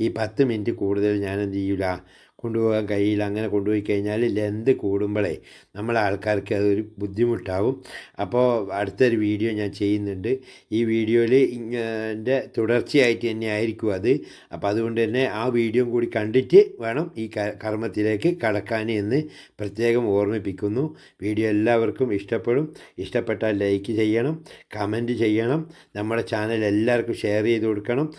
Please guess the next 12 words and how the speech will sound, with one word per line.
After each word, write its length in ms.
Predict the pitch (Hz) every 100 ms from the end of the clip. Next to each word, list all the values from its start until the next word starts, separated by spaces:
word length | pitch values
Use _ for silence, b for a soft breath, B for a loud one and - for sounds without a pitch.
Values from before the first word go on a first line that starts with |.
| B - -
സബ്സ്ക്രൈബ് 540 | 104 104 123 127 117 -
ചെയ്യണം, 380 | 107 110 143 156 B -
ഉപയോഗപ്പെടുത്തണം. 920 | 120 123 135 117 104 95 90 95 90 82 b b -
ഏ, 120 | 113 143 123
നന്ദി. 320 | 107 107 131 165 165 b b b
ആ, 100 | 107 92 92 95 101 110 104 113
നമസ്കാരം 400 | 120 120 147 165
പറയാനായിട്ടില്ല. 640 | 135 120 120 113 101 135
മറ്റൊരു 340 | 131 107 117 120
വീഡിയോയിൽ 460 | 113 113 127 165
വീണ്ടും 380 | 135 123 117 143 127
കാണുന്നത് 460 | 113 127 143 156